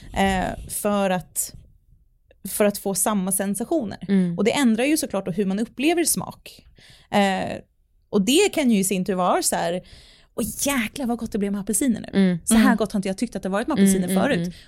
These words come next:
Speaker 1: Och därför vill jag ju såklart ha
Speaker 2: Just det.
Speaker 1: fyra, fem stycken.
Speaker 2: Mm.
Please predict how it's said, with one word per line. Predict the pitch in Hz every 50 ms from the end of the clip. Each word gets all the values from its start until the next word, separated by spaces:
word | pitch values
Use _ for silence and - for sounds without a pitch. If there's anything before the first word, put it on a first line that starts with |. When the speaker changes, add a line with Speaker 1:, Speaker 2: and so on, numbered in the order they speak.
| - _ -
Speaker 1:
Och | 233 208
därför | 185 180 202 247 - 330
vill | 302 311
jag | 294 233
ju | 214 190
såklart | 202 180 - 170 170 180
ha | 226 349 349 - - - - _ _ -
Speaker 2:
Just | 214 190 170 -
det. | 240
Speaker 1:
fyra, | 214 196 180
fem | - 175 170 175
stycken. | - 403 - - - -
Speaker 2:
Mm. | 185 190 196 202